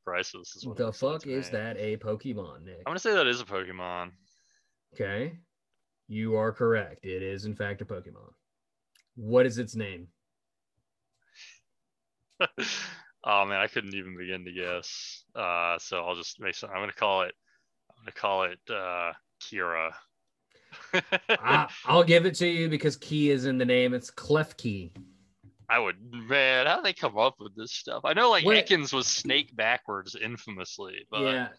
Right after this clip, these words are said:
Speaker 2: s-, Arbok was Cobra backwards. Uh, so what type is that?
Speaker 1: Oh, man,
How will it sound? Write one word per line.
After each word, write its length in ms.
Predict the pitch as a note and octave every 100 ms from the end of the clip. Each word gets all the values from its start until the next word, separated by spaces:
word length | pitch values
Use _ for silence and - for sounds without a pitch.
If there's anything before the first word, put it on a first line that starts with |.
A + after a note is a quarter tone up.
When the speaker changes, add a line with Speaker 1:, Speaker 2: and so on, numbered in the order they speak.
| _ - -
Speaker 2:
s-, 220 | - - - -
Arbok 460 | D3+ E3 D3 C3
was 100 | C#3
Cobra 380 | - D#3 D3+ C#3+
backwards. 480 | B2+ B2 C3+ B2+ A#2
Uh, 320 | C#3 C#3+ C#3+ - - _ _ - -
so 300 | - - F3+
what 360 | F3 D3+ G#3+
type 260 | - F#3+ F3
is 140 | B2
that? 300 | G#2+ F2+ E2+ _ _ _ _ _ - _ _ _
Speaker 1:
Oh, 200 | G#2+ - -
man, 160 | D3+